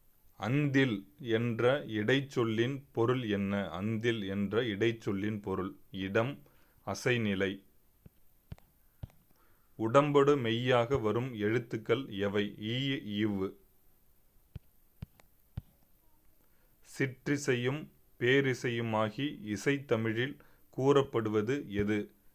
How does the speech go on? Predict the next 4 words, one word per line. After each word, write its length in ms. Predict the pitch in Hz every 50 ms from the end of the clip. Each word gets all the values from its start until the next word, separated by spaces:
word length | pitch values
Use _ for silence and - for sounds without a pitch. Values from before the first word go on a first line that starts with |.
| - _
விடை, 500 | - 98 101 104 104 113 110 104 - - - - - - - _ _ _ _ _ - _ - - _ _ -
பன்னத்தி. 720 | 113 107 110 120 123 120 110 113 - - 107 104 98 - - _ _ _ _ - _ _ _ _ _ _ _ _ _ _ - _ _ _ - - - - _ _ _ _ _ _ - - _ _ _ - - _ _ _ _ _ - - - _ - - - _ _ _ _ _ _ _ - - - _ _ _ _ _ _ _ _ - - - - _ - _ _ _ _ _ _ - - _ _ _ _ _ _ _ _ _ _ _ _
எந்த 480 | - 107 110 120 135 156 147 156 147 127
அரசனுக்கு 760 | 117 113 120 120 - 127 117 110 104 101 - 135 135 139